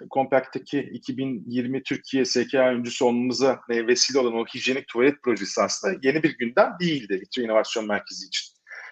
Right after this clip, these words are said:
Bunun bir geçmişi vardı ama tabii covid dönemiyle beraber daha anlamlı oldu. E, daha bir anlamlandırılabildi diyelim ihtiyaç, e, açısından, e, çevreler, geniş çevrelerce. Bu noktada ben bunun hikayesini aslında sizden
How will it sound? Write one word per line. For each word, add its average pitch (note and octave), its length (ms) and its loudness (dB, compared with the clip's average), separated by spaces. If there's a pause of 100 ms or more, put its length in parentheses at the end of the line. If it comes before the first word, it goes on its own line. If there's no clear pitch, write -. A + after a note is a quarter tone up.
(100)
Bunun C3 160 -2
bir C3+ 60 -2
geçmişi B2+ 440 2
vardı C3 420 6
ama E3+ 200 0
tabii D#3+ 220 -2 (100)
covid F#3 280 0
dönemiyle B2 440 0
beraber A2+ 540 4 (640)
daha G3+ 180 2
anlamlı C3 500 0
oldu. G2+ 360 -6 (180)
E, G#2 400 -4
daha F#3 220 2
bir C3 160 0
anlamlandırılabildi A#2+ 1040 -4
diyelim F#2+ 240 -10
ihtiyaç, - 580 2
e, G2 420 2
açısından, F2+ 580 0 (140)
e, G2 280 0
çevreler, G2 440 0 (160)
geniş G#2 240 0
çevrelerce. F#2+ 640 0 (360)
Bu A3+ 80 4
noktada F3+ 600 4
ben F#3 240 2
bunun F3 160 0
hikayesini F3 580 2
aslında D3+ 280 -2
sizden D3 460 0